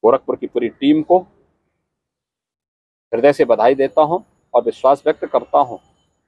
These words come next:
कि प्रधानमंत्री मोदी जी के विजन के अनुरूप हम सफलतापूर्वक माता भूमि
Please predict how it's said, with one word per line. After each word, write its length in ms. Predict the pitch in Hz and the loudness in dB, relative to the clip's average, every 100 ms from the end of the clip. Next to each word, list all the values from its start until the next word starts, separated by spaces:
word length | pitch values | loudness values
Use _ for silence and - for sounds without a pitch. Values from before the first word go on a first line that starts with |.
| _ _ _ _ - | _ _ _ _ -6
कि 120 | 123 | -6
प्रधानमंत्री 640 | - 107 127 139 143 156 | -6 -4 -2 -2 -4 -4
मोदी 300 | 147 127 135 | -2 0 -2
जी 120 | 131 | -10
के 120 | 135 127 | -8 -6
विजन 260 | 107 131 | -4 -4
के 120 | 123 | -2
अनुरूप 280 | 131 135 180 _ _ _ _ _ _ _ _ _ _ _ | -4 -2 -4 _ _ _ _ _ _ _ _ _ _ _
हम 220 | 127 131 - | -2 -2 -10
सफलतापूर्वक 840 | _ - 180 180 - - 131 135 - _ _ _ _ _ _ _ _ _ _ _ _ _ | _ -4 -2 0 0 0 -2 -2 -2 _ _ _ _ _ _ _ _ _ _ _ _ _
माता 340 | 123 123 139 | -2 2 2
भूमि 340 | 123 117 139 | 2 -2 -2